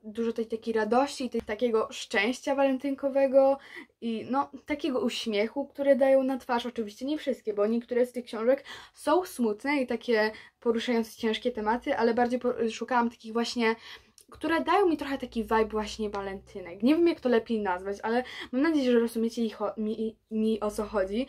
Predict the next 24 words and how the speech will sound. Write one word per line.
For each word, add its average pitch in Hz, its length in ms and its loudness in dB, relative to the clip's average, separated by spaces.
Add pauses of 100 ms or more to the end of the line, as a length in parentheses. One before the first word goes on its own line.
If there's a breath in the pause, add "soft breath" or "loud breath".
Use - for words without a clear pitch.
(220 loud breath)
Jest 262 140 2
tych 254 120 -2
polecajek 208 520 0
sześć, 311 420 2 (200 loud breath)
więc 247 300 2
już 233 260 2
bez 233 180 0
zbędnego 214 300 2
przedłużania 220 600 0 (240 soft breath)
zaczynajmy. 220 540 0 (280 loud breath)
W - 20 6
ogóle 254 400 8
strasznie 311 500 0
się 285 180 -4
cieszę, 233 380 0
ponieważ 233 480 2
w - 60 -18
tym 294 160 -2
filmie 226 340 0
będę 226 260 2
mogła 226 280 2
opowiedzieć 226 400 2
o 220 60 -6
książkach, 220 840 -2